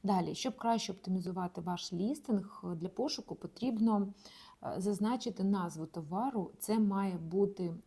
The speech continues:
заголовок, який містить релевантні, е, релевантне пошукове слово, що відповідає основному пошуковому запиту, по якому потенційні покупці будуть шукати ваш товар. Е, я, наприклад,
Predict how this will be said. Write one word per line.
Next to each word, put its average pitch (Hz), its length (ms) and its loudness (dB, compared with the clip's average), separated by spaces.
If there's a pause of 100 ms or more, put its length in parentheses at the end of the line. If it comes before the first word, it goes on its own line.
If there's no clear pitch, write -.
заголовок, 214 840 0 (220)
який 202 300 0
містить 190 560 2
релевантні, 170 800 -2 (180)
е, - 40 -8 (720)
релевантне 175 600 2
пошукове 170 560 -6
слово, 190 540 0 (400)
що 196 300 4
відповідає 185 760 -2
основному 190 560 0
пошуковому 165 600 -4
запиту, 202 420 -6
по 165 120 -4
якому 208 600 4 (300)
потенційні 190 680 0
покупці 175 560 -8 (120)
будуть 202 320 0
шукати 185 560 -6 (280)
ваш 180 480 -6
товар. 160 320 -6 (440)
Е, 190 240 -2
я, 220 240 -2
наприклад, 208 640 -2